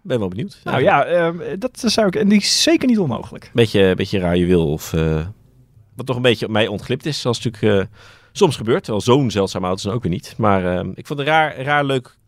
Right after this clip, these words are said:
Speaker 1: project van Cadillac voor Europa. Dus, eh, zodoende.
Speaker 2: Ja, dat
Speaker 1: Ehm,
Speaker 2: hele B M W killen, dat is toch lastiger dan je denkt.
Speaker 1: <laughs> Ja, ik weet nog. Ik ging, ehm,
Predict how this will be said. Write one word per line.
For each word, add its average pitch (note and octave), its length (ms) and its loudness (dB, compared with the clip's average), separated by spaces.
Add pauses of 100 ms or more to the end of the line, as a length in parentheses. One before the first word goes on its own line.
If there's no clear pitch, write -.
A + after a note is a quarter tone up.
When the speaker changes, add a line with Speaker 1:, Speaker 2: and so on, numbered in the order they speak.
(100)
Speaker 1:
project A#2+ 280 2
van B2+ 80 -10
Cadillac A2+ 320 2
voor - 100 -2
Europa. G#2 400 2 (640)
Dus, - 240 0
eh, F2 200 2 (180)
zodoende. B2+ 440 0 (160)
Speaker 2:
Ja, C3+ 160 -6
dat C#3+ 140 0
Speaker 1:
Ehm, C#3+ 100 2
Speaker 2:
hele D#3 140 2
B C#3+ 60 -8
M D3+ 180 2
W E3 140 0
killen, F3+ 260 -6
dat F3 140 -10
is - 80 -8
toch - 140 -6
lastiger F3+ 340 -2
dan F#3 100 -6
je F3+ 60 -8
denkt. F#3 260 -10
Speaker 1:
<laughs> - 40 4
Ja, C#3+ 180 2 (400)
ik A2 180 -2
weet C#3 180 6
nog. A2 200 0
Ik G#2+ 120 -10
ging, C3 240 -4
ehm, A2 340 2